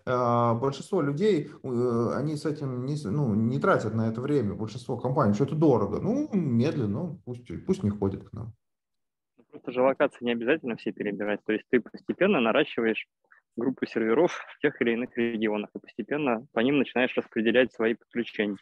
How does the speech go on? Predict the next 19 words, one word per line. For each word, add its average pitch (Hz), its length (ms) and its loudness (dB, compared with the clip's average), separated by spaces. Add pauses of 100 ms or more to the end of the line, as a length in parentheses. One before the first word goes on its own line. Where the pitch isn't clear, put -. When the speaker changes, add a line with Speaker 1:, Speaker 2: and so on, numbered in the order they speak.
(600)
Speaker 1:
Так 127 140 -2
зачем 156 260 4
Speaker 2:
То - 20 12
есть, 202 120 10
ну, 185 100 6
Speaker 1:
накапливать 165 300 8
Speaker 2:
за- 156 100 4
Speaker 1:
сервера, 151 340 6
если 120 220 0
у 127 40 -4
тебя 131 120 -2
обла-, 127 240 -2
облако 139 440 -2
есть 190 280 -4
и - 20 -10
там 151 160 -6
всё 147 140 -10
стоит? 95 480 -8 (1120)
Speaker 2:
Ну, 202 240 6